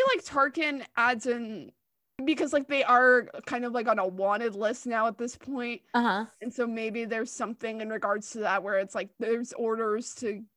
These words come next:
Speaker 1: kill these clones. I don't know. Or maybe it's just, maybe it's literally as basic as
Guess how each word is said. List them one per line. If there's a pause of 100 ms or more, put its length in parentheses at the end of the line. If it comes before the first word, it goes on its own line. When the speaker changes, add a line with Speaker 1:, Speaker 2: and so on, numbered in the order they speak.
(580)
Speaker 1:
kill
these (300)
clones.
I
don't
know. (280)
Or
maybe
it's
just, (260)
maybe
it's
literally
as
basic
as